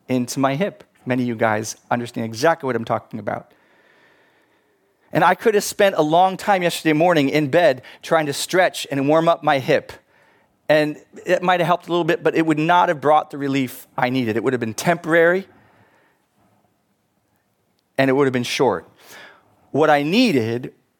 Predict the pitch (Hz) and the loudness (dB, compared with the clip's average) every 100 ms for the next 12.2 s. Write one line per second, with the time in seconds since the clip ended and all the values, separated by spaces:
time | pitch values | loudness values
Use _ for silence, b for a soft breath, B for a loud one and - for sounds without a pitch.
0 | _ _ _ _ _ _ _ 143 139 143 | _ _ _ _ _ _ _ -2 0 2
1 | 131 127 185 190 147 147 147 135 127 123 | 2 2 2 2 0 -2 0 0 0 0
2 | 170 - _ _ _ _ _ _ - 127 | -2 -4 _ _ _ _ _ _ -4 -2
3 | 127 127 143 156 180 180 165 _ - 208 | -2 -2 0 2 4 2 -2 _ -6 -4
4 | - 151 156 185 143 - 170 135 120 117 | -2 -2 0 -4 -2 0 2 0 -2 -6
5 | 107 107 104 - B B B _ _ 143 | -2 -2 -2 -6 B B B _ _ -2
6 | 127 123 - 143 147 147 - 131 120 127 | -2 -4 -2 2 2 0 -2 -2 2 2
7 | 123 113 - - - _ _ _ _ _ | 0 0 -2 -6 -16 _ _ _ _ _
8 | - 117 131 131 139 131 - 123 123 127 | -14 -6 -6 -4 -4 -2 -2 0 0 2
9 | 120 110 - - 113 - 110 117 135 202 | 0 0 -2 -4 -4 -4 -6 -4 0 0
10 | 113 98 _ _ b b b - 110 131 | -2 -12 _ _ b b b -12 -4 -2
11 | 135 139 - 127 - 120 117 - 123 110 | -2 -4 -2 -2 0 -4 -2 -2 -2 -2
12 | 90 | -6